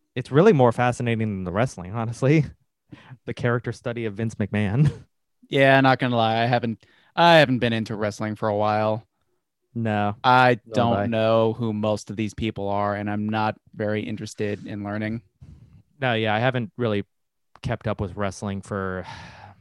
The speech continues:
Speaker 1: <sighs> twenty years at this point, so.
Speaker 2: I like Asuka. She's pretty much
Speaker 1: Yeah.
Speaker 2: it, though. The Kabuki
Speaker 1: I've
Speaker 2: Warrior.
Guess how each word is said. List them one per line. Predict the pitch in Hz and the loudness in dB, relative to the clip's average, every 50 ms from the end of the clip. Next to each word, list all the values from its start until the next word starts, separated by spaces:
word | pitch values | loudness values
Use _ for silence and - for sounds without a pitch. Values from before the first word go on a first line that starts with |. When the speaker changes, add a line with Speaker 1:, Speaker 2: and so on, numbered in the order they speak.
| _ | _
Speaker 1:
<sighs> | _ _ _ _ _ _ _ _ _ _ _ _ _ - | _ _ _ _ _ _ _ _ _ _ _ _ _ -6
twenty | - - 143 127 127 | -4 -2 -2 -2 -2
years | 120 123 127 120 147 | -4 -4 -6 -6 -6
at | 131 | -8
this | 143 135 | -8 -10
point, | - - 143 139 135 - | -10 -10 -10 -10 -10 -10
so. | - - 110 101 98 98 98 101 - - - - - _ _ _ _ - | -8 -8 -6 -4 -4 -4 -4 -4 -4 -6 -6 -8 -12 _ _ _ _ 0
Speaker 2:
I | 135 | 4
like | 160 214 214 - - | 4 4 4 2 2
Asuka. | 120 123 - - - 160 - 170 160 170 165 160 151 - _ _ _ _ _ _ _ _ _ _ _ _ _ _ _ _ _ _ _ _ _ _ _ _ _ _ _ _ _ _ _ _ - | 0 2 2 2 0 -2 0 2 2 2 2 -2 -6 -12 _ _ _ _ _ _ _ _ _ _ _ _ _ _ _ _ _ _ _ _ _ _ _ _ _ _ _ _ _ _ _ _ -14
She's | - 120 113 | -12 -10 -4
pretty | - 139 127 120 | -2 0 0 2
much | 120 117 | 0 0
Speaker 1:
Yeah. | 120 113 | 0 0
Speaker 2:
it, | 117 - | -2 0
though. | - 131 127 127 123 - _ _ _ _ _ _ _ _ _ _ _ _ _ _ _ _ - | 0 0 0 -2 -4 -8 _ _ _ _ _ _ _ _ _ _ _ _ _ _ _ _ -8
The | 143 | -6
Kabuki | - - 135 110 123 127 - 143 131 | -2 -2 0 2 2 2 4 4 2
Speaker 1:
I've | 120 | 2
Speaker 2:
Warrior. | 117 117 123 127 127 131 131 131 135 | 4 2 2 2 2 2 0 0 -2